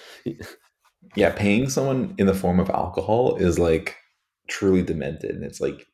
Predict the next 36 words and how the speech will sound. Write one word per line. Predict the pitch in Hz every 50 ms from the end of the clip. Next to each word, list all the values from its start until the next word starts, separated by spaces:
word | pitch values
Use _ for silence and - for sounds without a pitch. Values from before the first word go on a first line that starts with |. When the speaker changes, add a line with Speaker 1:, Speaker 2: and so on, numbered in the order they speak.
| _
Speaker 2:
<laughs> | _ _ _ - - -
it's | 131 - - - - 160 - - - -
just, | - - - -
like, | 113 98 92 92 95 - - - - _
not | - 87 90
good | 110 104 -
for | - -
anyone. | - 80 82 82 80 76 64 - 92 - - _ _ _ _ _ _ _ _ -
Speaker 1:
Mm, | 120 127 135 123 110 101 - - -
sh-, | - 123
uh, | 120 113 80 107 113 101
like, | 101 107 107 - - 139 - - - _ _ _ _ _ 110 101 - - _
take | - - 131 139 135 -
note, | 107 90 98 101 107 120 139 143 143 - - _ _ _ _ _ _ -
anybody | - 107 110 113 110 110 110 107 107 104
that | 98 101 98 - -
wants | 98 98 107 101 -
me | - 104
to | 95 92
help | 90 - 95 101 - -
them | 104 95 98 95
move. | 95 92 92 101 131 160 160 143 - _ _ - - - - - - - - - - - - _ _ _ _ _ _ _ _ _ _ _ _
Speaker 2:
Yeah, | - - 82 - - 92
Speaker 1:
Because | 90 - 110 104 98
Speaker 2:
don't | 92 98 98
Speaker 1:
it's, | 95
Speaker 2:
buy | 101 107
Speaker 1:
it's | 113
Speaker 2:
me | 110 110
a | 120
Speaker 1:
not | 113 110
gonna | 120 120 113 104
work | 101 110 110 -
Speaker 2:
six-pack. |
Speaker 1:
with | 107 95 -
me. | 98 95 90 87